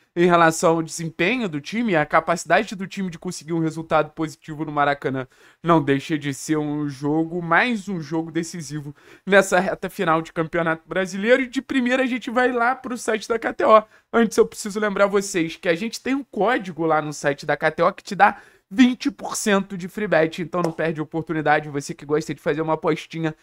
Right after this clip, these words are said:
com responsabilidade, maiores de dezoito anos, vale muito a pena. O Q R Code tá na tela, o código também, é só copiar tudo em maiúsculo e você ganha vinte por cento de free bet. Vamos lá pro site da K T O dar uma olhada, lembrando que a K T O é uma das casas de aposta regulamentadas. Agora que a gente teve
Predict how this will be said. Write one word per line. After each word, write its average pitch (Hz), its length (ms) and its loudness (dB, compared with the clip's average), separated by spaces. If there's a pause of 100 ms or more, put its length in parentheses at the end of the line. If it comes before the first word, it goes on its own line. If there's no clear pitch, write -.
(280)
com 247 260 4
responsabilidade, 202 1080 2
maiores 170 440 2
de 156 100 -16
dezoito 151 480 -4
anos, 139 240 -4 (240)
vale 151 220 6
muito 147 240 -2
a 165 80 -2
pena. 180 320 0
O - 20 -4
Q 175 120 -6
R 175 120 -4
Code 160 340 -2
tá 185 120 -6
na 202 100 -2
tela, 165 320 2
o 156 80 0
código 175 560 0
também, 185 300 -4
é 165 60 -4
só 185 220 -4
copiar 160 460 0
tudo 185 260 -8
em 185 40 -8
maiúsculo 156 500 -2 (300)
e 151 80 -6
você 151 200 -2
ganha 151 160 4
vinte 139 260 -4
por - 140 -18
cento - 220 -8
de - 80 -20
free 156 160 -6
bet. 165 260 -2
Vamos 440 160 -6
lá 330 120 0
pro - 100 -12
site 185 220 -4
da 151 100 4
K 151 160 0
T 151 120 -4
O 139 160 2
dar 131 120 -2
uma 127 140 -6
olhada, 165 320 4
lembrando 202 440 4
que 226 100 -2
a 226 60 -2
K 240 140 0
T 240 160 2
O 151 160 6
é - 460 -2
uma 226 120 2
das 233 200 2
casas 151 360 2
de 190 80 -4
aposta 185 540 0
regulamentadas. 208 1200 -2
Agora 135 300 -2
que 151 100 -4
a 135 60 -2
gente 147 240 -8
teve 156 320 0